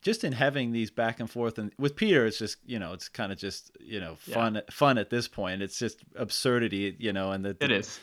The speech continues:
Speaker 1: the
Speaker 2: Yeah.
Speaker 1: stuff that he, he says on Twitter and the stuff that people comment on, and I, you know, I'm part of that. You know, it's just for fun, really.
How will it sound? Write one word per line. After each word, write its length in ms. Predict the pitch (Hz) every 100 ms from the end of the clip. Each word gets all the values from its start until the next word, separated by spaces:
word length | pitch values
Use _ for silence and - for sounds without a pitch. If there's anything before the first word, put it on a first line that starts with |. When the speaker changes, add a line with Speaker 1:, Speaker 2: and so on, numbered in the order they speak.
| -
Speaker 1:
the 80 | 113
Speaker 2:
Yeah. 60 |
Speaker 1:
stuff 240 | 117 120 -
that 160 | 110 - - 131 123
he, 140 | 131
he 180 | 160 151
says 300 | 143 127 123
on 100 | 117
Twitter 380 | - 117 113 110
and 100 | 107
the 80 |
stuff 220 | 107 117 -
that 140 | 101
people 280 | 120 110 107
comment 460 | 104 101 104 98
on, 240 | 101 101 101
and 120 | 95
I, 140 | 98 -
you 100 | 104
know, 80 | 98
I'm 160 | 98
part 240 | 98 107 98
of 80 | 95
that. 240 | 90 85
You 80 | 107
know, 100 | 95
it's 120 | 95
just 160 | 120 -
for 140 | 101
fun, 340 | - 104 95
really. 320 | 92 101 87